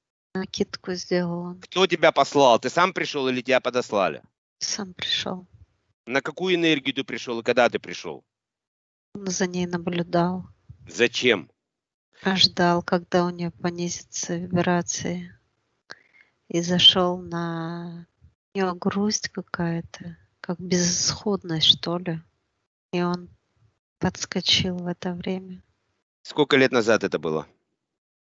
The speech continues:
Speaker 1: Восемь.
Speaker 2: Ты восемь лет сидел в человеке?
Speaker 1: Выходил, заходил.
Speaker 2: А как ты заходил? Портал? Где?
Speaker 1: Да,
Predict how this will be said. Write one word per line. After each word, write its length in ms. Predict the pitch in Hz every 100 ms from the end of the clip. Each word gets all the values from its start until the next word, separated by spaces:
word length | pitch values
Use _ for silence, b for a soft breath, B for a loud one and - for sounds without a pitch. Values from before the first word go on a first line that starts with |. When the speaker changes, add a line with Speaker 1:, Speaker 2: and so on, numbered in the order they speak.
| _ _ -
Speaker 1:
Восемь. 380 | 196 180 - - - _ _ _ _ _
Speaker 2:
Ты 120 | - 101
восемь 560 | 82 120 156 - 107
лет 240 | 98 110 101
сидел 320 | 95 90 104
в 60 |
человеке? 540 | - 98 95 110 107 - _ _ _ _ _ _ _
Speaker 1:
Выходил, 720 | - 196 - 190 180 185 180 185 - _
заходил. 760 | 190 175 - 175 170 175 175 - - - - - - _
Speaker 2:
А 120 | - 95
как 200 | 117 -
ты 140 | 98
заходил? 520 | 85 92 80 76 90 - _ - _ -
Портал? 480 | - - 110 170 - _ _ _ _ -
Где? 140 | 147
Speaker 1:
Да, 260 | 190 196